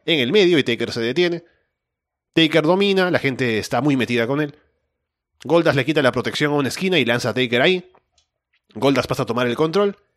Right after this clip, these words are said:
Le deja caer las gradas metálicas encima a Taker mientras Marlena distrae al referee. Taker en un momento atrapa a Goldust con un small package,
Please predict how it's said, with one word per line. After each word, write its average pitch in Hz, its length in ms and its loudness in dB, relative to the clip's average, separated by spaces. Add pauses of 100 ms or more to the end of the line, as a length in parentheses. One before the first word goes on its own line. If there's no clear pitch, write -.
(640)
Le 127 80 0
deja 143 160 2
caer 147 220 2
las 117 140 0
gradas 147 320 2
metálicas 120 500 -2
encima 117 340 -2
a - 20 0
Taker 123 340 0
mientras 101 260 -6
Marlena 113 480 0
distrae 110 340 -2
al 123 80 2
referee. 139 360 0 (1080)
Taker 151 260 0
en 139 100 0
un 160 80 -2
momento 156 320 0
atrapa 165 300 -2
a 131 40 0
Goldust 160 340 0
con 131 120 -2
un 147 120 -2
small 185 200 0
package, - 580 -4